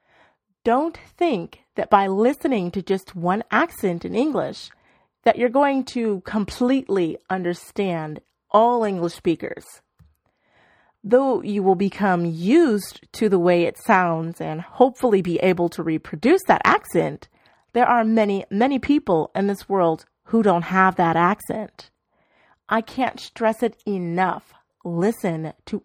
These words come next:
other accents. When I was learning French, I got so used to the way that French in France is spoken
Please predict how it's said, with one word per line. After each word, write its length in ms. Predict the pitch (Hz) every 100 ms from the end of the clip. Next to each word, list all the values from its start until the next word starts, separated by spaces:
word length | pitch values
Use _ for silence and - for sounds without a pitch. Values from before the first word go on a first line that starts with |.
| -
other 320 | 277 226 175 -
accents. 640 | 214 240 - 180 - - - _ _ _ _ _ _ _ -
When 100 | 247
I 80 | 302
was 160 | 294
learning 300 | 220 226 196
French, 500 | 175 - 247 170 170 - -
I 80 | 220
got 240 | 240 240 - -
so 200 | 277 311
used 380 | 226 240 269 -
to 100 | 247
the 80 | 202
way 220 | 185 208
that 140 | 202
French 640 | - - 190 214 254 - -
in 80 | 185
France 480 | - 262 302 254 190
is 80 | 170
spoken 640 | - 196 202 233 247